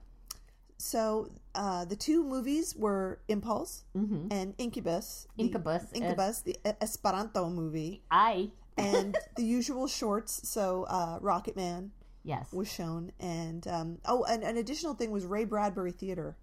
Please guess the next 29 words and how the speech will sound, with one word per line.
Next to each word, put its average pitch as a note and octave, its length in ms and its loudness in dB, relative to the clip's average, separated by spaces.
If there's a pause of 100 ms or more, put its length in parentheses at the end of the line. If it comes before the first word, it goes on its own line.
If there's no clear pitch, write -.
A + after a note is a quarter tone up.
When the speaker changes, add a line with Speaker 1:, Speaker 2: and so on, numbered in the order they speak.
(180)
Speaker 2:
The D#3+ 80 -2
playground. - 540 0
Speaker 1:
The G#3+ 80 -4
playground E3+ 480 -2
thing, - 240 -10
which - 240 -10
we A#3+ 140 -4
had G#3 100 -2
watched - 360 -6
at - 100 -6
one E3+ 180 -6
point, D3+ 260 -10
I - 80 -10
Speaker 2:
Yes, A#3+ 260 6
Speaker 1:
think. - 120 -12
Speaker 2:
and, G#3+ 240 0
uh, G#3 160 4
it's F#3+ 240 -2
funny G3+ 240 2
'cause F3 220 -4
the F3 120 2
opening F3+ 280 0
of D#3+ 100 -2
it E3 140 -6
gets G#3+ 240 -2
a G3 40 -4
huge E3+ 400 -4
laugh E3+ 300 2
because D#3+ 340 -4